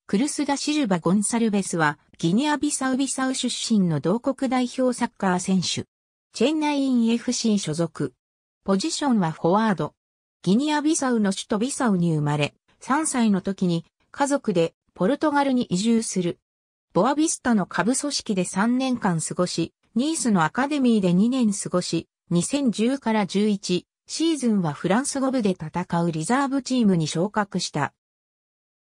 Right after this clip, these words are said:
二千十一年一月にトップチームに昇格し、ボルドー戦に途中出場でデビューを果たした。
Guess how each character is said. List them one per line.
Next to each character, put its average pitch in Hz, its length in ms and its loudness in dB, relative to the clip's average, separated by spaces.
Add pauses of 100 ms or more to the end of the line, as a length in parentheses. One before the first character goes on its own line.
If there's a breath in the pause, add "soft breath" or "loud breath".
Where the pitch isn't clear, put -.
(380)
二 180 120 2
千 320 340 -2
十 240 260 0
一 262 280 -4
年 196 300 2
一 233 220 -4
月 262 260 -4
に 220 160 0
ト 190 160 -2
ッ 196 120 -6
プ - 120 -18
チ 277 240 -2
ー 262 40 0
ム 226 120 2
に 170 120 0
昇 190 240 -2
格 - 280 -6
し、 - 260 -4 (300)
ボ 165 120 4
ル 277 120 2
ド 302 160 0
ー 294 40 -2
戦 285 300 -4
に 269 140 -6
途 226 140 -2
中 285 200 -4
出 - 280 -6
場 220 200 2
で 160 140 2
デ 247 180 2
ビ 262 120 0
ュ 208 80 4
ー 175 120 2
を 147 40 0
果 151 140 -12
た 151 140 -6
し - 120 -10
た。 131 200 -8